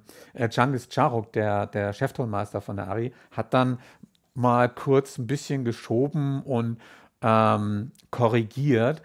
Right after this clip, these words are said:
weil so eine Mischung, so eine Atmos-Mischung im Studio dann doch noch mal ein bisschen anders funktioniert als auf der Blu-ray. Ähm, und das hat extrem viel gebracht.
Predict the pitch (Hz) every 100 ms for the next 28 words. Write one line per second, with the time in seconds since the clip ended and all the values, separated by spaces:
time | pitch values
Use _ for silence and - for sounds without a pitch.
0 | - - - 107 110 113 117 120 110 120
1 | 113 107 110 123 143 127 123 120 107 113
2 | - 127 - 123 127 113 110 - 123 131
3 | 131 131 127 - - 110 - 135 - 131
4 | 117 107 104 131 98 104 120 104 - 110
5 | - 104 110 110 117 110 104 - 92 107
6 | 139 92 95 143 - - - - _ 107
7 | 104 107 104 104 107 - 123 120 - -
8 | 113 131 151 - 139 135 135 123 107 165
9 | - -